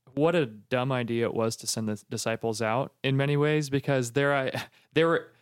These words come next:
they're only partially formed. They're still rough little lumps of clay when it comes to their identity as disciples. I mean, they've largely been antagonistic towards Jesus or, um, or, or misunderstood him or have kind of gotten in the way in, in a lot of different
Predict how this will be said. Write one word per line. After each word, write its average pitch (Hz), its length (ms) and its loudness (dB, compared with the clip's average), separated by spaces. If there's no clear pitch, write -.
they're 160 180 4
only 185 240 4
partially 156 560 2
formed. 135 520 0
They're 147 200 2
still 156 440 2
rough 139 340 0
little 143 220 2
lumps 131 260 0
of 117 180 -4
clay 127 380 0
when 110 160 -2
it 98 80 -4
comes 120 300 -4
to 127 120 -2
their 117 160 2
identity 113 600 0
as 113 220 -4
disciples. 139 720 -2
I - 60 0
mean, 135 160 2
they've 135 160 2
largely 143 400 0
been 131 340 -2
antagonistic 127 800 -2
towards 135 360 -2
Jesus 131 640 0
or, 123 480 0
um, 110 500 -2
or, 123 140 -4
or 135 180 2
misunderstood 127 760 -2
him 131 480 -2
or 120 300 0
have 113 220 -6
kind 123 200 -2
of - 180 -8
gotten 113 200 0
in 123 100 -4
the 113 80 -4
way 110 440 -4
in, 131 280 -6
in 135 120 -4
a 131 60 -2
lot 131 140 -2
of 127 60 -14
different 139 280 -6